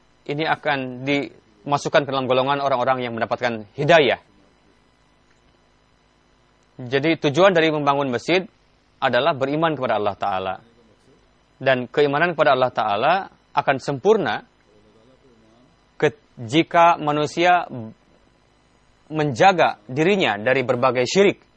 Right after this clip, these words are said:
Dia harus menganggap yang memberikan segala sesuatu adalah Allah Ta'ala. Lalu beriman kepada hari akhir. Ada, ada rinciannya. Tapi jika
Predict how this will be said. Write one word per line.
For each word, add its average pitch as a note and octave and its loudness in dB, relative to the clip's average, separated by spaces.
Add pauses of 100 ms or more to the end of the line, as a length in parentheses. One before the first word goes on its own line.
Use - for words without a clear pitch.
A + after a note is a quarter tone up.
(1300)
Dia C#3 2
harus D3+ -2
menganggap D3+ 2 (580)
yang D3+ 2
memberikan C#3+ 0
segala D#3 4
sesuatu D3 0
adalah E3+ 2
Allah B2 0
Ta'ala. G2 -4 (920)
Lalu C#3 0
beriman C3 -2
kepada A2+ -4
hari A#2 -4
akhir. E3+ 0 (960)
Ada, D3+ 4 (500)
ada D3+ 0
rinciannya. E3 2 (240)
Tapi B2+ -6
jika C#3+ 0